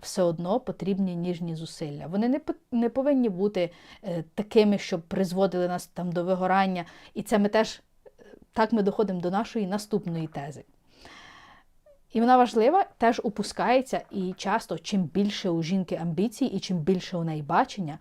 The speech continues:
тим більше упускається ця річ. Звучить ця теза так. Ти можеш бути задоволеною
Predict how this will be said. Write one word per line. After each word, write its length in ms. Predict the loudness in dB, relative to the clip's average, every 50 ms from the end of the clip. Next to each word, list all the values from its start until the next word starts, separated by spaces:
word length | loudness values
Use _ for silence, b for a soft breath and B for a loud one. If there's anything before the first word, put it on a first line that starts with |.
| b b b b b b b b _
тим 560 | 6 8 10 10 10 8 8 4 4 2 2
більше 560 | -2 -4 -4 0 0 0 0 0 -2 -2 -4
упускається 800 | -4 -4 -4 -6 -8 -10 -10 -6 -2 0 2 2 2 2 0 -2
ця 220 | -2 -2 -4 -4 -4
річ. 260 | -4 -6 -12 -16 -20 B B B B B B -16 -16 -16 B _ _ _ -6
Звучить 520 | -2 0 2 2 2 2 2 0 0 2
ця 100 | 0 -4
теза 340 | -2 0 -2 0 0 -2 -4
так. 280 | -6 -10 -14 -14 -20 -20 _ B B B B B B B _ _
Ти 200 | 4 6 6 8
можеш 360 | 8 6 6 6 4 2 0
бути 320 | 0 0 0 2 2 0
задоволеною 1000 | 0 0 -2 -2 -2 -4 -2 -4 -4 -4 -4 -4 -4 -4 -4 -4 -4 -4 -4 -6